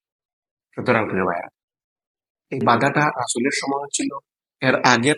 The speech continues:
নবী রাসূলদের সময়ও ছিল, আজকেও আছে, কিয়ামত পর্যন্ত থাকবে।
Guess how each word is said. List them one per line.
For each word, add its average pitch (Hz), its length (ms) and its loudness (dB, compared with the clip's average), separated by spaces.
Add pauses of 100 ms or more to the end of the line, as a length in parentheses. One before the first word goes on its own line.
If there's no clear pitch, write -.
(100)
নবী 127 140 0
রাসূলদের 135 420 0
সময়ও 135 440 -4
ছিল, 131 220 -2 (500)
আজকেও 131 440 2
আছে, 156 360 -2
কিয়ামত 120 360 4
পর্যন্ত - 420 -10
থাকবে। - 100 -20